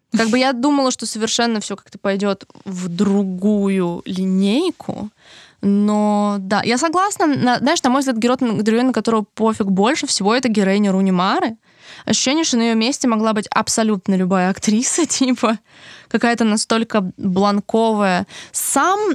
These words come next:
на самом деле, главный герой Брэдли Купер, мне показалось, что ему идет эта роль, но в те моменты, когда, потому что первые, там, двадцать минут фильма вообще молчит, там, я не знаю. А когда он включает вот этот вот режим плута,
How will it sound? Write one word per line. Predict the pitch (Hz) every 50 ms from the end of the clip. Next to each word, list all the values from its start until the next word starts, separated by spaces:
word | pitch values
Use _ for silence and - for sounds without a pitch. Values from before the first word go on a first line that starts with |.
| - -
на | - 254 254 262
самом | - 330 330 339 320 302 269
деле, | 262 285 277 277
главный | 247 214 240 247 262 285 285 277 254
герой | 233 247 247 269 277
Брэдли | 226 240 247 247 233 226
Купер, | 220 - - 359 - - 294
мне | 240 226 262 285
показалось, | - 330 - 302 269 240 247 285 311 302 -
что | - - - 240
ему | 233 240 277 - - -
идет | - 254 220 226 233 214 254 302 277 220 196 - -
эта | - 220 - 202 196
роль, | 214 285 359 440 381
но | 277 220
в | -
те | - - 277 285
моменты, | 262 233 220 220 220 226 240 285 349 415 440 - 247
когда, | - 226 214 214 254
потому | 254 247
что | 226 233
первые, | - - 262 294 302 254 254
там, | 254 214 202
двадцать | 220 240 - -
минут | 247 220
фильма | - 320 370 480
вообще | 370 254 - 240
молчит, | 226 208 180 185 185 - - - 196 -
там, | - - - -
я | 196
не | 196 185 208
знаю. | 202 214 202 175 175 202 - - - - - - - -
А | - 220 220 220 226 226 226 214 - - _ - -
когда | - 233 226 226 220 262 294 311
он | - - 277 285
включает | 262 - - 262 254 247 - 277 277 269 269 254 226
вот | 233 -
этот | 240 240 -
вот | 220 220 214 226
режим | 226 233 220 233 277 277 254
плута, | - 196 214 202 _ - 247 254 302